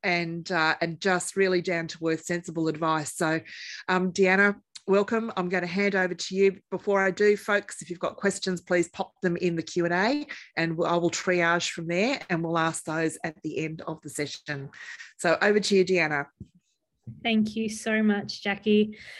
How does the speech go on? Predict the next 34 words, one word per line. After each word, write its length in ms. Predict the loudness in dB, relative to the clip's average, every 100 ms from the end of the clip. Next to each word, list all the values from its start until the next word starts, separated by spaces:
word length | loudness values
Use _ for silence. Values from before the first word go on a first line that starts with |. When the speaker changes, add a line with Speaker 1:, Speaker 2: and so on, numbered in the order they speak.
| -18 -14 -2
Speaker 2:
Hi, 160 | 2
everyone. 320 | 4 6 6 4
As 140 | 2
Jackie 240 | 0 2
mentioned, 380 | 2 2 2 0
my 80 | 2
name's 300 | 2 0 0
Deanna, 300 | 2 2 2
and 100 | 0
I 200 | -2 0
am 380 | 0 0 0 0
a 500 | -2 0 0 0 -2 -6
study, 680 | -4 -2 0 0 -2 -6 -6
academic, 500 | 0 4 4 4 0
and 140 | -2
productivity 580 | -2 -2 -2 0 0 0
coach, 540 | 0 0 0 -2 -10 -10
and, 180 | -8 0
and 120 | 4
the 60 | 4
founder 440 | 4 2 2 2
of 260 | 0 -4 -6
True 200 | -4 -2
Coaching. 420 | 2 2 2 2
And 120 | 2
for 60 | 0
the 80 | 0
last 320 | 0 -4 -6
ten 260 | -2 0 2
years, 380 | 4 4 4
I 140 | 2 -2
have 200 | 0 2
been 200 | 4 2
helping 640 | 2 0 2 4 4 2